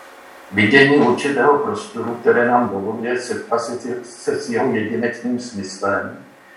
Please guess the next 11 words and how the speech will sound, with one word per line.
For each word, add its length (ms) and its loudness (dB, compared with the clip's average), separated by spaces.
je 100 0
nejen 440 -2
dějem 460 -4
probíhajícím 680 -6
v 100 -12
čase, 540 -2
je 120 -2
i 140 -2
dějem 360 2
tělesně 580 -4
materiálním. 960 -4